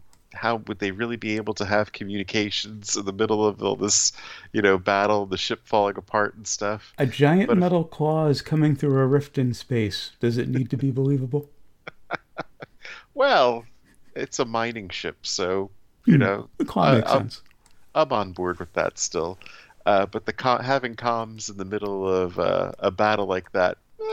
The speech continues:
Speaker 1: eh. However, it, you know, it does set up a poignant, you know, last moment with, between
Speaker 2: Mm-hmm.
Speaker 1: the husband and wife
Speaker 2: Yeah.
Speaker 1: and, and him hearing his son before he dies.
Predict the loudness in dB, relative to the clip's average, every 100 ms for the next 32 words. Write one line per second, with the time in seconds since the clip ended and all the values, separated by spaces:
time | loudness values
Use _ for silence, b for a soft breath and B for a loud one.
0 | 2 4 2 B B B B B 0 4
1 | 4 4 0 0 -10 -20 -20 _ 0 0
2 | -6 _ -12 -4 0 0 0 -8 -16 _
3 | -6 -2 0 0 0 -2 -2 -6 -8 -4
4 | -4 -4 -10 -12 -6 -2 0 0 2 2
5 | 0 -2 0 0 -2 -4 -6 -6 _ -12
6 | -6 0 4 4 0 -4 _ _ -20 -20
7 | _ -2 -2 0 -2 -2 0 0 0 -2
8 | -4 -4 -6 -6 -4 -6 -4 -2 0 -2
9 | -4 -6 -2 0 0 -2 -10 -8 -8 -6
10 | 0 2 2 -2 -6 -6